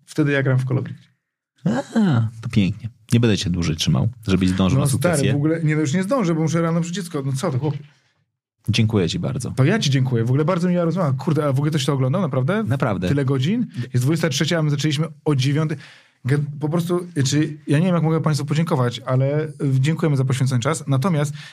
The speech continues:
Speaker 1: my musimy zrobić coś jeszcze, bo Gabi Drzewiecka, moja serdeczna koleżanka, która jest moim kumplem, nie rozumiem tego dlaczego, ale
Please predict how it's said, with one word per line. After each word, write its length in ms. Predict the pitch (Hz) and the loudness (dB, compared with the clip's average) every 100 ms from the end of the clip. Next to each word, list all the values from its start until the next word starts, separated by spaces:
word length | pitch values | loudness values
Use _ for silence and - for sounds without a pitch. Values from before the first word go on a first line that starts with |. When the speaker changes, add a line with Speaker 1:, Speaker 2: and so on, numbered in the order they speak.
| _ | _
Speaker 1:
my 100 | 143 | 0
musimy 260 | 175 175 175 | 2 2 0
zrobić 220 | 160 165 | 0 0
coś 140 | 170 156 | -2 -2
jeszcze, 240 | 131 113 | -2 -2
bo 160 | 117 120 | 0 0
Gabi 320 | 165 214 165 | 0 2 2
Drzewiecka, 560 | 127 123 107 117 123 127 - | 0 0 -2 -2 -2 -4 -2
moja 200 | 139 151 | 0 2
serdeczna 380 | 147 143 165 147 | 2 0 0 0
koleżanka, 460 | 147 135 135 131 | 0 0 0 0
która 200 | 131 139 | -2 0
jest 120 | 143 131 | 0 2
moim 200 | 135 131 | 0 0
kumplem, 280 | 131 120 | -2 -4
nie 120 | 165 117 | -4 -4
rozumiem 260 | 110 107 | -4 -6
tego 140 | 104 104 | -4 -4
dlaczego, 260 | 104 117 220 | 0 0 2
ale 240 | 180 | 2